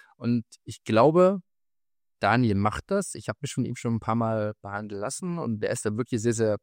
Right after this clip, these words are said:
penibel in der Anamnese und achtet auf solche Dinge. Ich glaube aber, viele andere werden das nicht machen. Und dann finde ich's halt kritisch, wenn halt Dinge in den Zusammenhang gesetzt werden, wo es keinen Zusammenhang gibt.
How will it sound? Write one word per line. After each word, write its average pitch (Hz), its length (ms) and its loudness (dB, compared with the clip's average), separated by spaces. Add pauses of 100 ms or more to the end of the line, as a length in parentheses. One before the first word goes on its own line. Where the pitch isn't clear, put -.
(160)
penibel 156 480 0
in 156 120 -2
der 113 140 -2
Anamnese 143 500 0
und 107 300 -6
achtet - 320 -4
auf 147 100 -8
solche 135 240 -6
Dinge. 151 260 -4 (840)
Ich - 200 -12
glaube 120 380 4
aber, 127 180 2
viele 123 240 0
andere 117 280 2
werden 110 180 4
das - 120 -2
nicht - 180 -10
machen. 95 280 -14
Und 98 100 -8
dann 131 160 2
finde 160 180 -2
ich's - 100 -10
halt 113 120 -4
kritisch, 160 540 -4
wenn 117 180 0
halt 117 440 0 (540)
Dinge 131 640 0 (560)
in 113 120 -2
den 107 100 0
Zusammenhang 127 400 0
gesetzt 117 300 -4
werden, 117 360 2
wo 110 80 -4
es - 120 -10
keinen 107 200 -4
Zusammenhang 101 360 -4
gibt. - 320 -10